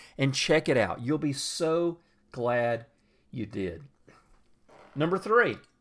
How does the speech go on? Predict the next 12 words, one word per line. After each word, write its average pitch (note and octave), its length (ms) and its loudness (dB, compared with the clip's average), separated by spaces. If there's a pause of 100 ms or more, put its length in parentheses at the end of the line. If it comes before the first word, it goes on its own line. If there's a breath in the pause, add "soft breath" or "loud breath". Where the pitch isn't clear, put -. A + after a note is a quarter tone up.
(1200)
plan D#4+ 720 0
who A3+ 240 -4
you G3+ 300 -4
are C3+ 120 2
going E3 420 -4
to A2 80 -2
spend F3+ 480 -4
time D#3+ 420 0
with B2 280 2
this A#2 180 0
holiday G2+ 480 4
season. G2 560 -2